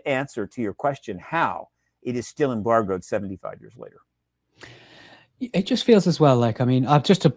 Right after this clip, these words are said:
Speaker 2: lay my cards out and let you know where I am on this. When I was younger, if, uh, you know,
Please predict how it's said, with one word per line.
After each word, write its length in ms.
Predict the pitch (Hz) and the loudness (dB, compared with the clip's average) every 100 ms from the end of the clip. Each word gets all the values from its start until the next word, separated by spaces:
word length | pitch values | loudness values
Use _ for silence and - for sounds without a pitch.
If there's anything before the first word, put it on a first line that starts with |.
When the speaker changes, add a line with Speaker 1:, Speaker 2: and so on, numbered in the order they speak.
| - | 0
Speaker 2:
lay 240 | 131 131 123 | 4 6 6
my 200 | 117 117 | 2 -2
cards 340 | - 113 107 | -2 -2 0
out 80 | 110 | -4
and 80 | 110 | -2
let 100 | 107 | -4
you 60 | |
know 100 | 113 | -2
where 200 | 113 113 | -2 0
I 140 | 110 117 | 0 0
am 160 | 110 | -2
on 100 | 110 | -4
this. 180 | 110 107 | -6 -6
When 240 | 117 127 143 | 0 2 4
I 120 | 156 | 4
was 440 | 135 113 - - - | 2 0 -6 -14 -6
younger, 580 | 120 117 117 117 117 110 | -2 0 0 0 -2 -4
if, 220 | 117 110 _ _ - | -10 -14 _ _ -8
uh, 140 | 123 | -6
you 140 | 110 110 | -4 -6
know, 300 | 113 110 | -6 -8